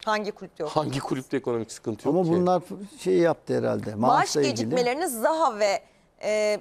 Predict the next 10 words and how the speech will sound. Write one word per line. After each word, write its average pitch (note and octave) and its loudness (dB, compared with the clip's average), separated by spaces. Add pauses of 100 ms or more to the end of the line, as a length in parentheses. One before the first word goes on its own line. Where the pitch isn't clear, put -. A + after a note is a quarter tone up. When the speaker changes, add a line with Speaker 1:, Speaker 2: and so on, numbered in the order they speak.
(120)
Speaker 1:
Ziyech'in, B3 -4 (120)
e, F#3 -4 (560)
olumsuz A#3+ -2
olarak, G3 0
Speaker 2:
Onlar C3 2
Speaker 1:
e, G#3+ 6
Speaker 2:
ödendi F#3+ 2
diye F3+ 0
biliyorum F#2+ -2
ben. D#2+ -8